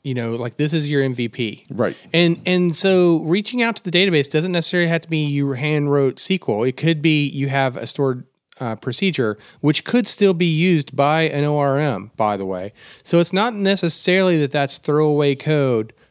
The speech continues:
Speaker 1: that prevents you from refactoring later for later use by an O R M.
Speaker 2: No, it's true. You're very true. Like, like I said, I think I would throw in the repository. I'm not saying it's necessary, and it might be overkill for that. You know, it, it's very possible it is, but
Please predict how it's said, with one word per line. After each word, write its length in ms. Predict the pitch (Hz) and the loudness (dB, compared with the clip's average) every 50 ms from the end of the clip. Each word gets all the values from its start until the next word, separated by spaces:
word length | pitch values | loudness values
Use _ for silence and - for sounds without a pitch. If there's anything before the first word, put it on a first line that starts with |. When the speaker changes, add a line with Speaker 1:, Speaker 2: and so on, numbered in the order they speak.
| _ _ - | _ _ -2
Speaker 1:
that 120 | - 135 | -2 0
prevents 480 | 131 131 123 117 123 143 151 147 - - | 0 0 -2 0 0 -2 -2 -2 -2 -2
you 140 | 156 139 127 | 0 0 0
from 400 | - - 143 131 131 127 127 - | 0 -2 -2 0 0 -2 -4 -6
refactoring 640 | - 135 127 123 - 143 139 127 - 135 131 127 123 | -4 -4 -4 -4 -2 -2 -2 -2 -2 -4 -4 -4 -2
later 380 | 127 123 120 120 117 120 - - | -2 -2 0 0 -2 -2 -4 -6
for 160 | - - 127 | -6 -4 -2
later 220 | 127 123 123 123 | 0 0 0 0
use 240 | 120 117 117 113 - | -2 -2 -4 -4 -6
by 180 | - - 110 110 | -6 -6 -6 -4
an 160 | 110 107 107 | -4 -6 -6
O 100 | 110 110 | -4 -4
R 200 | 104 90 92 123 | -4 -4 -4 -6
M. 80 | 135 - - - - - - | -6 -8 -10 -14 -12 -2 2
Speaker 2:
No, 220 | 202 214 196 165 | 4 6 6 6
it's 200 | 160 156 147 - | 4 4 2 0
true. 360 | - - - 180 135 - - - | 0 2 4 4 4 2 0 0
You're 300 | - 131 127 123 131 135 | 2 4 4 6 4 4
very 260 | 117 131 147 147 135 | 4 4 4 4 4
true. 300 | 120 - 127 110 80 - - - | 2 0 0 -2 -2 -4 -6 -2
Like, 380 | - 104 107 110 - - - 117 | 0 2 2 2 0 -2 -4 0
like 280 | 117 113 123 135 - | 2 2 4 4 4
I 60 | 131 | 2
said, 260 | 123 - - 123 101 80 | 2 4 4 2 2 2
I 140 | 65 98 | 2 0
think 380 | 117 - - 143 139 135 - - | 0 0 0 0 0 0 0 -2
I 260 | - 95 107 117 131 | -2 2 4 4 4
would 240 | 135 135 139 135 131 | 4 4 2 0 0
throw 240 | - 139 135 135 139 | 0 0 0 2 2
in 60 | 135 | 0
the 80 | 139 135 | 0 0
repository. 720 | 131 127 - 143 139 135 131 135 131 - 151 139 120 - | 0 0 2 2 2 2 2 0 0 0 0 0 0 0
I'm 160 | - 98 117 | 0 0 2
not 180 | 127 120 113 107 | 2 2 2 2
saying 220 | - 110 107 104 | 0 0 0 0
it's 160 | 95 90 - | 0 -2 -2
necessary, 640 | - 92 95 104 - 131 120 - 135 131 135 135 131 123 _ - - - - - | -2 -2 0 0 0 -2 0 0 0 0 0 0 -2 -4 _ -16 -20 -20 -8 0
and 160 | - 147 151 | 4 4 6
it 140 | 156 170 147 | 6 6 4
might 240 | 156 156 165 156 147 | 4 4 4 4 4
be 80 | 143 | 4
overkill 580 | 147 147 156 160 147 127 113 - 104 92 90 87 | 4 4 4 4 2 2 0 0 -2 -2 -2 -4
for 140 | - - 107 | -6 -4 0
that. 320 | 95 90 80 78 - _ _ _ _ - | 2 2 2 0 -2 _ _ _ _ -6
You 120 | 107 107 | -2 0
know, 160 | 107 107 113 | 2 2 2
it, 60 | 110 87 | 2 2
it's 340 | 120 120 - - 120 - | 2 0 2 0 -4 -4
very 260 | - - 123 117 117 110 | -2 0 0 2 2 0
possible 500 | - 117 107 107 107 - - 117 107 101 | 0 0 0 0 0 -2 -4 -4 -2 -2
it 80 | 95 | 0
is, 300 | 101 104 101 87 82 92 | 0 0 0 0 -4 -6
but 380 | 92 - 110 104 95 85 - | -6 -2 0 0 0 0 -4